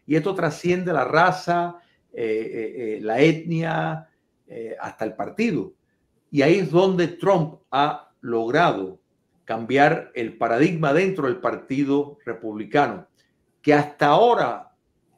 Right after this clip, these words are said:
ya el liderazgo del Partido Republicano podemos decir que está mucho más en línea con el movimiento maga, para darle un nombre. Eh, yo creo que esto hay,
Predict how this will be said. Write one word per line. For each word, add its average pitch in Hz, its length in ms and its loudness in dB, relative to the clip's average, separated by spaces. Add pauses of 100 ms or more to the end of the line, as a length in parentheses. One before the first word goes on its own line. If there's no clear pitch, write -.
(160)
ya 156 220 4
el 190 160 0
liderazgo 143 600 2
del 113 140 0
Partido 120 380 -6
Republicano 127 720 -6
podemos 117 440 -6
decir 113 500 -8 (340)
que 117 80 -10
está 135 280 -4
mucho 147 480 -4
más 143 240 -2
en 120 140 -4
línea 123 680 -2 (400)
con 160 520 6 (640)
el 117 160 -4
movimiento 139 1080 -2 (260)
maga, 156 720 2
para 107 200 0
darle 147 280 0
un 147 240 -2
nombre. 143 600 0 (500)
Eh, 101 460 -10
yo 131 200 -4
creo 175 180 -2
que 185 120 0
esto 180 260 -2
hay, 156 100 0